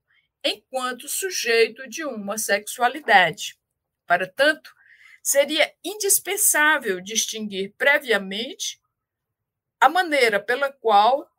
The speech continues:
durante séculos, o homem ocidental fora levado a se reconhecer como sujeito de desejo. Seria necessário analisar,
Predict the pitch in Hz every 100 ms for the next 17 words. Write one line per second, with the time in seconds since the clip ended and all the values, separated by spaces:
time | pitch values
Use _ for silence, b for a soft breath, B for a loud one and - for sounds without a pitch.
0 | _ - 202 294 262 - - 277 320 -
1 | 262 160 - - _ _ 302 349 262 311
2 | 359 294 220 202 - 208 247 - 220 226
3 | 277 403 _ _ _ _ - - 381 415
4 | 415 285 226 202 196 196 220 262 302 359
5 | 415 _ 226 - 294 320 _ - 330 427
6 | 311 269 269 - 220 220 240 _ _ -
7 | 277 294 - 285 220 185 208 233 233 _
8 | _ _ _ - 220 254 247 175 - -
9 | - _ _ _ _ _ B B B B
10 | B - 208 247 320 320 - - 202 214
11 | 190 - 208 254 294 285 269 285 277 220
12 | 196 139